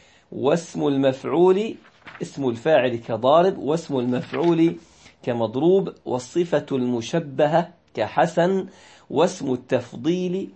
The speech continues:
كأعلم. هذه المقصودة، وأيضًا يضاف إلى ذلك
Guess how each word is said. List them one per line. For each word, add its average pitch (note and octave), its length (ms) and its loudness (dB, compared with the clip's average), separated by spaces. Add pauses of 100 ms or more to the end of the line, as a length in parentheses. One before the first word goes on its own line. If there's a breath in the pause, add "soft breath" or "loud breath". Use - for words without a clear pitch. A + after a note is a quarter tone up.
كأعلم. C#3 840 0
هذه A3 500 2
المقصودة، F3 560 -2
وأيضًا G#3 400 4
يضاف G3 400 2
إلى E3+ 120 2
ذلك F3 520 2